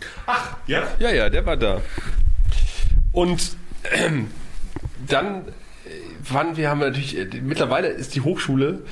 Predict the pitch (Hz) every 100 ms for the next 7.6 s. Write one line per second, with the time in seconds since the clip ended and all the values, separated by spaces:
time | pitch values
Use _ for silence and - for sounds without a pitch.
0 | - - - - - 127 135 135 262 160
1 | 139 135 135 135 135 131 117 120 104 117
2 | 120 113 113 98 - 139 165 165 151 143
3 | - 143 135 151 - 135 135 117 117 151
4 | 139 117 120 82 117 120 - 95 113 110
5 | 147 113 113 117 113 - - - 127 113
6 | 123 117 117 113 113 120 - 160 104 101
7 | - - - 90 -